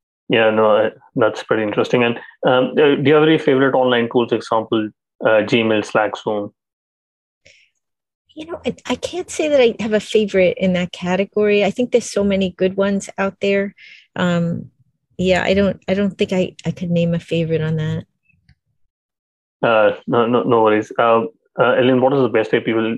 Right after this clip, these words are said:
Speaker 1: people can reach out to you and know more about, uh, the book, Tiny Business, Big Money?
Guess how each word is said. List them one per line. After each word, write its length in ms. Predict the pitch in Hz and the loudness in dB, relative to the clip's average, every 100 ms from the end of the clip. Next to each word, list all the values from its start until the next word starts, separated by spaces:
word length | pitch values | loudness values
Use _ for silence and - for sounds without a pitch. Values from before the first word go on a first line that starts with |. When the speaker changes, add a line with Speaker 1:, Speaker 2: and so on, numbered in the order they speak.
| - - | -6 -2
Speaker 1:
people 180 | 117 110 | 0 2
can 180 | 110 | 0
reach 220 | 110 110 - | 0 0 0
out 140 | 113 | 0
to 60 | 110 | 0
you 180 | 107 - | 0 0
and 100 | 107 | 0
know 160 | 107 107 | 2 2
more 200 | 104 101 | 2 2
about, 420 | 104 101 101 - _ _ _ - | 2 2 0 -4 _ _ _ -2
uh, 260 | 110 104 101 | 2 2 0
the 100 | 107 | -2
book, 240 | 107 - - | -4 -2 -2
Tiny 240 | 107 107 | -2 0
Business, 380 | 104 98 104 95 | -2 -2 -4 -4
Big 160 | - - | -4 -4
Money? 260 | 101 101 | -6 -8